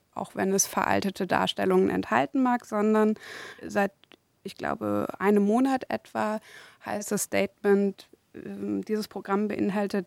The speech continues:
negative Darstellungen und Missbehandlungen von Menschen und Kulturen. Das war damals falsch und ist es heute immer noch. Anstatt diese Inhalte zu entfernen, wollen wir ihre schädliche Wirkung anerkennen,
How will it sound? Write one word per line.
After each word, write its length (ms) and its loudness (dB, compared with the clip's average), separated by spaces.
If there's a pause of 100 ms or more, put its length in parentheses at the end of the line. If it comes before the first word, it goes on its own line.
negative 600 0
Darstellungen 1040 2 (420)
und 380 0
Missbehandlungen 960 2
von 260 2
Menschen 400 4
und 240 2
Kulturen. 760 -2 (260)
Das 200 -8
war 140 0
damals 480 -2
falsch 400 0
und 180 0
ist 160 -4
es 160 -4
heute 240 -4
immer 240 0
noch. 320 0 (1080)
Anstatt 400 0
diese 160 -6
Inhalte 500 -4
zu 100 -10
entfernen, 640 -2
wollen 220 0
wir 80 -2
ihre 140 -2
schädliche 540 0
Wirkung 440 6
anerkennen, 760 2